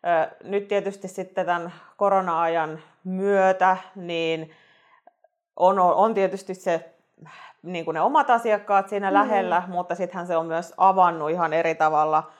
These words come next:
Speaker 1: se online-työskentely sitä, että monellahan on paljon asiakkaita myös ihan muualla. Se ei ole enää ehkä niin kuin maantieteellisesti niin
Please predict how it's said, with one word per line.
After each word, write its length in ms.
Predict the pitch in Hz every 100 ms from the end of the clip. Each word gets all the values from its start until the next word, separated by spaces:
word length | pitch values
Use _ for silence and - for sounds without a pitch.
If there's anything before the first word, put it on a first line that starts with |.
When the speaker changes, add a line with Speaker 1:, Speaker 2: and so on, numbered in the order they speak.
| _ _
Speaker 1:
se 160 | 165
online-työskentely 1120 | 175 180 170 147 156 165 147 - 160 160 156 170
sitä, 400 | 175 165 165 147
että 320 | 151 - 127
monellahan 640 | 165 165 160 151 170 180 170
on 280 | 180 175 175
paljon 500 | 170 165 156 151 - -
asiakkaita 640 | 160 156 147 - 139 139
myös 260 | 131 135 -
ihan 380 | 156 143 147 _
muualla. 540 | 139 98 110 101 120 180
Se 140 | - 156
ei 180 | 160
ole 140 | 151 156
enää 260 | 156 120
ehkä 220 | 117 - 151
niin 140 | 156
kuin 120 | 160
maantieteellisesti 1000 | 151 151 147 123 147 123 185 147 - 175
niin 380 | 170 160 185